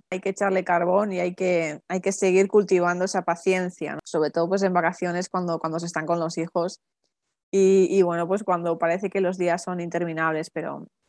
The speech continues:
pero sobre todo hay que, hay que mirar siempre el lado positivo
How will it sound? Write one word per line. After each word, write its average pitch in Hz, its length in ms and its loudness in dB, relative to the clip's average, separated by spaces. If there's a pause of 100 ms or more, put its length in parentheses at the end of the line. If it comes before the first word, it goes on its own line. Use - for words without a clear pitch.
(140)
pero 175 180 -2
sobre 170 260 -2
todo 170 380 2
hay 170 120 2
que, 175 360 0
hay 165 120 -2
que 190 100 -2
mirar 180 260 0
siempre 175 300 -4
el 170 40 0
lado 170 240 2
positivo 185 640 -2